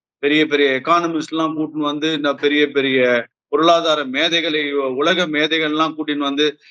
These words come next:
தமிழ்நாடை திருப்பி வைக்க போகிறோம்னு சொன்னவங்க ரெண்டரை லட்சம் கோடி கடன் வாங்குறதுக்கு, அஹ், நாட்டின் ம-, முதல், அஹ், மாநிலம் கடனில் இருப்பது என்று சொன்னால் அது தமிழ்நாடு.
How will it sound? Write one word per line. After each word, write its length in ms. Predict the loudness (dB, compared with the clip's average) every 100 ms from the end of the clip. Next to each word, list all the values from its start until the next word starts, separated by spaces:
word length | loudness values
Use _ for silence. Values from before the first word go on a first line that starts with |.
| _
தமிழ்நாடை 580 | -2 2 4 4 2 0
திருப்பி 380 | 0 0 2 4
வைக்க 220 | 4 -2
போகிறோம்னு 540 | 0 0 0 0 -2 -4
சொன்னவங்க 560 | -2 -2 0 2 2 0 _ _
ரெண்டரை 220 | 0 2 4
லட்சம் 340 | 4 2 0
கோடி 280 | 4 4 4
கடன் 260 | 4 4
வாங்குறதுக்கு, 920 | 4 4 2 0 -2 2 4 4 0 -4 _ _ _ 0
அஹ், 120 | 2
நாட்டின் 600 | 4 2 2 -2 0 0
ம-, 300 | 2 0 0
முதல், 500 | 0 2 2 2 2
அஹ், 280 | 4 2 2
மாநிலம் 600 | 2 2 2 0 -4 -10 _ _
கடனில் 520 | 0 2 2 2 0
இருப்பது 460 | 0 0 -2 0 2
என்று 260 | 2 -2
சொன்னால் 460 | -4 0 0 0 -2
அது 160 | -8 -4
தமிழ்நாடு. 680 | -2 0 2 2 2 0